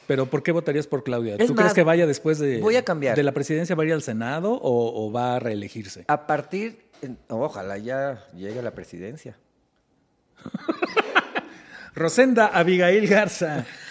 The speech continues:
Speaker 1: aquí estoy presente, papazote, pacazo, para verte,
Speaker 2: Ay, no puede ser.
Speaker 1: oírte y
Speaker 2: Esa
Speaker 1: echarme
Speaker 2: es,
Speaker 1: un taco
Speaker 2: esa
Speaker 1: de
Speaker 2: es tu
Speaker 1: ojo con
Speaker 2: esposa,
Speaker 1: tu
Speaker 2: no puede ser.
Speaker 1: guapura y belleza.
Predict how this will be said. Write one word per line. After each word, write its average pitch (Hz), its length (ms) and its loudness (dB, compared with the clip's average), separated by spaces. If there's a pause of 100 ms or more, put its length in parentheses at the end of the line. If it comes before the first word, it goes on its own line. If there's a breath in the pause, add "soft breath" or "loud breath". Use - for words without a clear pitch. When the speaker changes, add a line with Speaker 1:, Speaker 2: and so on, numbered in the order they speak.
(160 loud breath)
Speaker 1:
aquí 151 240 2
estoy 208 220 6
presente, 185 440 2
papazote, 160 560 0
pacazo, 170 560 0
para 135 240 2
verte, 185 400 6
Speaker 2:
Ay, 175 80 10
no 120 400 6
puede - 320 2
ser. 160 100 10
Speaker 1:
oírte 196 440 10
y 180 60 6
Speaker 2:
Esa 170 140 6
Speaker 1:
echarme 202 280 10
Speaker 2:
es, 196 60 12
Speaker 1:
un 190 140 10
taco 202 300 10
Speaker 2:
esa 175 40 10
Speaker 1:
de 165 60 8
Speaker 2:
es 180 60 10
tu 196 60 12
Speaker 1:
ojo 202 160 6
con 170 160 6
Speaker 2:
esposa, 156 140 2
Speaker 1:
tu 175 80 8
Speaker 2:
no 151 100 6
puede 147 180 6
ser. - 80 -10
Speaker 1:
guapura 180 440 6
y 151 120 -2
belleza. 131 800 0